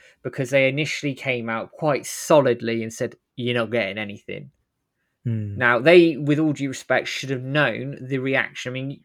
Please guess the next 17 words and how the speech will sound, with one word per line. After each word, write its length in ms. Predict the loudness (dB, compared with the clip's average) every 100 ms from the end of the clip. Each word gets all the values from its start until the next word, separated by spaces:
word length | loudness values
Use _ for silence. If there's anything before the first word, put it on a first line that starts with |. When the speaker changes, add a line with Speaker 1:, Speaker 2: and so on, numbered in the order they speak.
| -10
Speaker 1:
apparently 300 | -6 0 2
Yu 60 |
Suzuki's 400 | 2 0 -2 -2
quote 320 | 2 4 4 -2
is 140 | -4
going, 220 | -2 -2
"Everybody's 400 | -2 -4 -4 -6
gonna 140 | -4 -6
be 120 | -4
really 200 | -2 0
upset 360 | -2 -4 -8 -6
by 180 | -10 -6
this" 300 | -6 -6 -12 -20 _
after 360 | -2 -2 -4
the 160 | -4 0
announcement. 640 | 0 0 -4 -10 -10 -10 -16 _ _ _ _
So 480 | -14 2 6 6 4